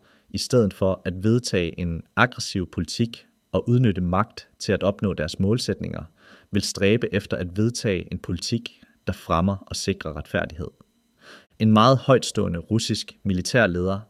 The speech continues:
har for nyligt udsendt en alvorlig advarsel om den potentielle risiko for en atomkrig. Ifølge ham ville sådan en krig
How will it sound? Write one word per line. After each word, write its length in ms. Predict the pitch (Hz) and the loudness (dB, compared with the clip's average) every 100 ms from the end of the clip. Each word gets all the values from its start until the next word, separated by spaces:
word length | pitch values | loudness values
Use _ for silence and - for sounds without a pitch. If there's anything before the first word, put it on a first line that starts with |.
| _ | _
har 120 | - 104 | -4 -2
for 140 | 104 | 2
nyligt 340 | 95 104 113 - | 4 4 2 0
udsendt 380 | 104 - 92 - | -2 0 -2 -2
en 120 | 95 | -2
alvorlig 480 | 90 90 113 87 78 - | 0 2 2 2 -2 0
advarsel 540 | 107 107 85 - 87 - - | 2 2 0 -4 -8 -8 -4
om 140 | 95 | -2
den 120 | 95 | 0
potentielle 600 | 90 - - 98 131 98 | -2 -4 -4 0 2 2
risiko 480 | 82 117 117 - 87 | 2 0 0 -6 -8
for 200 | - 98 | -4 0
en 100 | 90 | 0
atomkrig. 560 | 95 - 110 - 80 - _ _ _ _ _ - - - - - | 0 0 -2 -2 -10 -10 _ _ _ _ _ -20 -20 -20 -16 -8
Ifølge 360 | 104 - 107 104 | -2 2 4 4
ham 280 | 98 104 113 - - - | 2 2 0 -6 -10 -2
ville 160 | 98 | 0
sådan 280 | 90 117 110 | 2 2 2
en 80 | 95 | 0
krig 400 | - 139 117 - | 0 0 0 -2